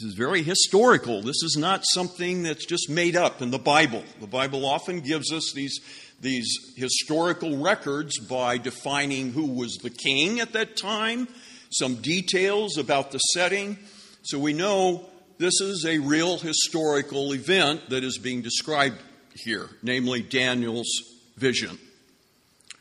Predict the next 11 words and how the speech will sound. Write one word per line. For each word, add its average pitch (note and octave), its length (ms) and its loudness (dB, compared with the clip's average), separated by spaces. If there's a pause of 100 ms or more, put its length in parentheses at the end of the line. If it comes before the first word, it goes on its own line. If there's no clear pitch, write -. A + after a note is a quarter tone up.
(1400)
Now E3 200 10
let's C#3 200 6
come F3 240 2
to E3 80 4
the C#3 100 4
content D#3+ 840 4
of B2 140 0
the A#2+ 80 -2
vision, B2+ 560 2
verses D#3 520 2
three D3 400 4